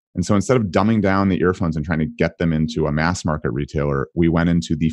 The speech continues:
fanciest store available where they sell ten thousand dollar suits.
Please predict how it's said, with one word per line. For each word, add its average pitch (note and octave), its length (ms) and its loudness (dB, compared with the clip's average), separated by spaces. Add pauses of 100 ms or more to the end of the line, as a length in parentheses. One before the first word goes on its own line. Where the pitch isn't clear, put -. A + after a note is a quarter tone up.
(140)
fanciest G2 500 0
store C2 420 -6 (320)
available D2 640 0
where E2 140 2
they D#2+ 120 4
sell D#2 280 0
ten F2+ 240 -2
thousand E2+ 300 0
dollar C#2+ 220 -2
suits. - 520 -4